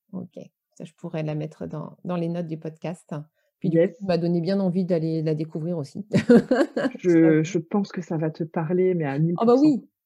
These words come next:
Speaker 1: Oh bah c'est sûr. <laughs> Je suis déjà en
Speaker 2: Obligée.
Speaker 1: avance. Rien que de la façon dont
Speaker 2: Obligée.
Speaker 1: on a parlé.
Speaker 2: Ah ouais, ouais, ouais.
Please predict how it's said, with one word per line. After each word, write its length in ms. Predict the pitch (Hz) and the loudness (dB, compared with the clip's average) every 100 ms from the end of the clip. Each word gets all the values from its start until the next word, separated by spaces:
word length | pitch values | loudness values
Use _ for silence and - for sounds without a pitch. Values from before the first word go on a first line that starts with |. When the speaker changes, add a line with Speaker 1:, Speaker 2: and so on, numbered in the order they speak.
| - | -6
Speaker 1:
Oh 60 | 202 | -2
bah 80 | |
c'est 120 | 196 208 | -2 -4
sûr. 340 | - 294 - | -4 -4 0
<laughs> 1600 | 220 294 440 - 359 320 - 415 - - 403 - - 311 - 453 | 0 4 4 4 4 2 0 -2 -4 -6 -10 -10 -12 -8 -8 -4
Je 60 | 240 | -2
suis 160 | - 226 | 0 2
déjà 200 | 254 247 | 2 2
en 60 | |
Speaker 2:
Obligée. 180 | 277 233 | 4 4
Speaker 1:
avance. 100 | 214 - _ - - - | 4 -4 _ -14 -8 2
Rien 240 | 277 302 | 2 4
que 40 | 262 | 4
de 20 | |
la 120 | 240 233 | 2 4
façon 100 | 202 | 2
dont 60 | |
Speaker 2:
Obligée. 200 | 202 202 | 2 2
Speaker 1:
on 40 | 190 | 2
a 80 | 185 | 0
parlé. 240 | - - - - | -12 -14 -14 -4
Speaker 2:
Ah 200 | 214 208 | 0 2
ouais, 280 | 185 175 202 | 2 0 -2
ouais, 160 | 185 185 | -2 0
ouais. 280 | 165 160 | 0 -4